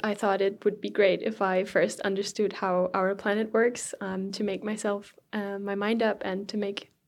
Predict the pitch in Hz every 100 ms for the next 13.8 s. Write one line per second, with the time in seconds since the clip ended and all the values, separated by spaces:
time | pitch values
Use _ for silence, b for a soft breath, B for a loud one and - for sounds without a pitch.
0 | _ 208 208 214 208 202 208 262 254 247
1 | 254 B B B B - 208 208 190 196
2 | 202 220 226 214 202 208 - - 208 196
3 | 196 190 247 277 311 285 254 247 226 226
4 | - - 202 190 196 - 220 - - -
5 | - 208 202 196 196 190 214 214 214 214
6 | - 190 214 - 214 220 214 214 208 302
7 | 311 359 - b b b 240 233 233 226
8 | 240 247 277 302 311 311 294 - 220 220
9 | 214 220 208 208 - 208 - 214 214 202
10 | - 233 226 - - 202 196 196 202 208
11 | 196 196 214 220 262 254 214 208 196 208
12 | 220 214 214 208 214 214 202 202 202 202
13 | 233 - 214 214 208 254 339